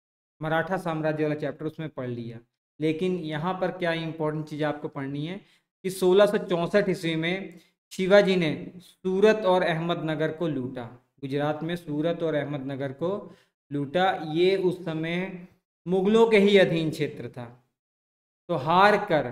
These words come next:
परेशान होकर औरंगजेब ने जय सिंह की नियुक्ति की। जय सिंह और शिवाजी के बीच में युद्ध हुआ पुरंदर जगह पर, तो वहाँ पे पुरंदर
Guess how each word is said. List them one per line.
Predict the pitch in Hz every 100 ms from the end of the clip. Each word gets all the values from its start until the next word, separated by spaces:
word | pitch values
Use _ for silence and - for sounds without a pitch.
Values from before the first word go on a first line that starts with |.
| - _ _ _ -
परेशान | 175 170 175 180 202
होकर | 175 160 151 135
औरंगजेब | 147 151 165 151 156 156
ने | 165
जय | 156 151 147
सिंह | 156 165
की | 147
नियुक्ति | 147 135 135 165
की। | 165 208 190 - - _ _ -
जय | 156 160
सिंह | 156 202 202
और | 190 185
शिवाजी | - 160 160 165
के | 170 165
बीच | 160 156
में | 156
युद्ध | 147 165 175
हुआ | 180 208 190 - - _ _ -
पुरंदर | 175 180 185 196
जगह | 151 135 131
पर, | 127 120 _ _ _ _ _ _ _ _ _ -
तो | 151
वहाँ | 151 165 180
पे | 185
पुरंदर | 185 170 170 170 185 147